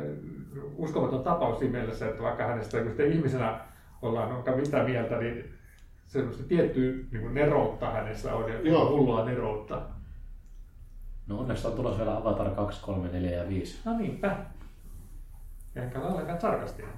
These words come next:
Speaker 1: koska ykkönen on loistava.
Speaker 3: No,
Speaker 1: Taas ovat monet väärässä.
Speaker 3: aika, aika unohdettava leffa mun mielestä kyllä, mutta
Speaker 1: Miksi mä ajattelen sit sitä joka päivä?
Speaker 3: <laughs> Koska sä oot sekas.
Speaker 1: <laughs> No toi se selittäisi aika monta asiaa.
Speaker 2: Käytiinkö me läpi kaikki nerokkaat asiat, mitä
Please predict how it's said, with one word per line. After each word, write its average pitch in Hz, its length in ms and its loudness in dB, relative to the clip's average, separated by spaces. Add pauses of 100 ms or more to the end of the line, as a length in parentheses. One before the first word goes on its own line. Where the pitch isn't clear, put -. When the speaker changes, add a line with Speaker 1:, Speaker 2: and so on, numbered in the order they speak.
Speaker 1:
koska 143 220 -8
ykkönen 139 400 -2
on 175 100 -2
loistava. - 420 -4 (580)
Speaker 3:
No, 104 80 -10 (280)
Speaker 1:
Taas 196 260 10
ovat 135 200 6
monet 139 280 4
väärässä. 170 520 10
Speaker 3:
aika, - 220 8
aika 185 300 10
unohdettava 107 640 8
leffa 101 260 2
mun 90 160 -4
mielestä 85 260 -10 (100)
kyllä, 87 240 -8
mutta - 200 -10 (280)
Speaker 1:
Miksi 170 260 2
mä 151 120 2
ajattelen 131 400 2
sit - 120 -2
sitä - 160 0
joka 120 200 4
päivä? 101 380 0 (200)
Speaker 3:
<laughs> - 580 0
Koska 104 160 -6
sä - 60 -2
oot 110 100 -4
sekas. - 460 -4 (580)
Speaker 1:
<laughs> - 720 4
No 160 60 6
toi 143 220 4
se - 80 2
selittäisi - 460 8
aika 131 180 6
monta 135 260 4
asiaa. - 260 2 (2000)
Speaker 2:
Käytiinkö 190 400 2
me 175 80 2
läpi - 140 2
kaikki 147 300 0
nerokkaat 135 460 2
asiat, 117 280 -2
mitä 107 120 -8